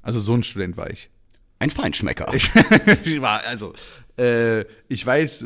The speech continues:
Speaker 1: w-, ungefähr, erzähl, ich, ich weiß nicht, was, was
Speaker 2: Also
Speaker 1: die Medi-
Speaker 2: Medi-Meisterschaften findet seit etlichen Jahren statt. Und es ist so, dass,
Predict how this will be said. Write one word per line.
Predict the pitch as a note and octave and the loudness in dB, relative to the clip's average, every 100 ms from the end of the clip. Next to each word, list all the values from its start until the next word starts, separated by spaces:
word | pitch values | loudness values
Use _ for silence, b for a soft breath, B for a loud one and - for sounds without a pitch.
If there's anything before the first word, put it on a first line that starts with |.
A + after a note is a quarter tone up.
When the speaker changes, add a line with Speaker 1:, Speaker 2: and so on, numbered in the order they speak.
| A2+ | -8
Speaker 1:
w-, | |
ungefähr, | B2+ D#3 D3+ B2+ C3+ C3+ | -4 -2 0 -2 -4 -2
erzähl, | D3+ - D3 B2+ - | -2 2 2 2 -2
ich, | - | -4
ich | A#2+ A#2+ | -2 0
weiß | A#2+ | 0
nicht, | A#2 | 0
was, | A#2 A#2 | -2 -2
was | A#2 | 0
Speaker 2:
Also | A#2 | 4
Speaker 1:
die | A2 | 6
Medi- | E3 | 6
Speaker 2:
Medi-Meisterschaften | F3 D#3 D3+ D3 D3 - C#3+ | 6 2 2 0 -2 0 -2
findet | C#3+ C#3+ C#3 | 0 0 0
seit | B2+ A#2 - - | -2 -2 -4 -2
etlichen | D3 - - C3+ C#3 A#2+ A2+ | 0 0 -2 0 0 0 0
Jahren | G#2 A#2 C3+ G2 A2 - | 0 0 0 -2 -4 -8
statt. | - F#2 - b b b | -6 -6 -6 b b b
Und | - G#2 | -4 -2
es | G#2+ | -4
ist | A2 | -4
so, | B2+ D3 | 0 2
dass, | C3 A#2 | 2 0